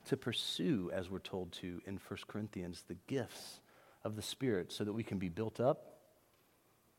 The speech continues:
so that we can be unified, so that we can be matured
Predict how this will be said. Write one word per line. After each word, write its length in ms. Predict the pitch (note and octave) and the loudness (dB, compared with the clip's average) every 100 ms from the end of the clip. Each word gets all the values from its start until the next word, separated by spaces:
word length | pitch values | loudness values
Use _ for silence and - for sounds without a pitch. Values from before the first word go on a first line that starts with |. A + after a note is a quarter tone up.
| _ _ _ _ _ - | _ _ _ _ _ -6
so 60 | |
that 60 | - | -4
we 60 | |
can 120 | A2 G2+ | -2 -2
be 60 | |
unified, 680 | F2+ G2+ C#3 - B2+ B2+ B2+ - | 2 4 2 4 4 4 0 -6
so 180 | - - | -12 -8
that 80 | F#2 | -8
we 60 | |
can 160 | - G#2 | -6 -4
be 180 | G2 F#2+ | -2 -2
matured 800 | F#2 F#2 - - C#3+ D3+ D#3 | -4 -6 -6 -2 -2 0 0